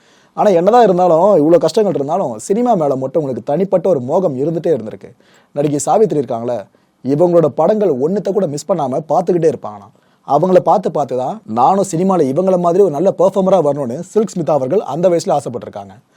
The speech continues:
ஆனா இன்னொரு பக்கம் குடும்பத்துக்குள்ள இவ்வளோ பிரச்சனை போய்கிட்டு இருந்திருக்கு. ஒரு கட்டத்துல என்ன பண்ணிட்டாங்க, "நாம இந்த வீட்டுல இருந்தா இதுக்கப்புறம் நம்ம உயிரோடு இருக்க மாட்டோம், ஏன்னா அவ்வளோ டார்ச்சர் பண்ணிக்கிட்டு இருக்காங்க,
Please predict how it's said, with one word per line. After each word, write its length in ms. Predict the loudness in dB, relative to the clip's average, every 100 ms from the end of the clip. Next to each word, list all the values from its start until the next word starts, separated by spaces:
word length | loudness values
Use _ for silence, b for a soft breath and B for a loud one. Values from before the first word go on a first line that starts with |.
| b b b
ஆனா 220 | -4 2 2
இன்னொரு 280 | 4 2
பக்கம் 320 | 2 2 2 0
குடும்பத்துக்குள்ள 280 | 0 0 2
இவ்வளோ 260 | 2 4
பிரச்சனை 360 | 4 4 0 0
போய்கிட்டு 300 | 0 -2 -2
இருந்திருக்கு. 380 | -8 -12 -14 -20 _ _ _ -4
ஒரு 200 | 0 4
கட்டத்துல 220 | 4 2
என்ன 180 | 0 0
பண்ணிட்டாங்க, 600 | -2 -2 -6 -6 -4 -4 -6 -10
"நாம 240 | -6 -4 -4
இந்த 140 | -2
வீட்டுல 320 | -2 2 4
இருந்தா 380 | 4 4 0 -2 -8
இதுக்கப்புறம் 360 | -8 -2 0 0
நம்ம 160 | -2 0
உயிரோடு 280 | 2 2
இருக்க 200 | 0 -2
மாட்டோம், 260 | -6 -6 -8
ஏன்னா 120 | -2
அவ்வளோ 200 | 0 0
டார்ச்சர் 320 | 0 -2 -4
பண்ணிக்கிட்டு 200 | -4 -4
இருக்காங்க, 460 | -4 -4 -4 -4